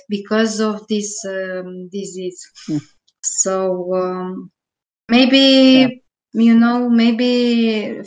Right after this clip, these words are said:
Speaker 1: fake news are killing peoples.
Speaker 2: Yes, of course.
Speaker 1: Yeah.
Speaker 2: Uh, it's done for, uh,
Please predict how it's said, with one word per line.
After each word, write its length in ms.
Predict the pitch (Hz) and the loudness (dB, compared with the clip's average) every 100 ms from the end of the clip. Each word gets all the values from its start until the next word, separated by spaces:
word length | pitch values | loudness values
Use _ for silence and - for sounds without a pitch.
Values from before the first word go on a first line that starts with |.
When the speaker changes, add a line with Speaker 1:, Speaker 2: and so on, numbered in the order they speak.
| - | -2
Speaker 1:
fake 180 | 247 247 | 0 2
news 400 | 240 240 247 233 | 2 2 -2 0
are 200 | 226 220 | -2 -4
killing 400 | - 262 220 190 | -6 -2 -2 -4
peoples. 720 | 190 180 180 175 - - - _ _ _ _ _ _ _ _ _ _ | -8 -10 -10 -14 -14 -16 -16 _ _ _ _ _ _ _ _ _ _
Speaker 2:
Yes, 320 | 156 170 165 | -10 -8 -6
of 200 | 135 135 | -6 -8
course. 340 | - 160 147 190 | -10 -8 -8 -10
Speaker 1:
Yeah. 80 | 185 | -12
Speaker 2:
Uh, 300 | 127 135 175 _ _ _ - | -10 -8 -10 _ _ _ -10
it's 180 | 160 175 | -10 -8
done 400 | 160 151 165 160 | -2 0 0 -2
for, 240 | 175 170 | 0 0
uh, 380 | 160 151 135 | 0 -2 -2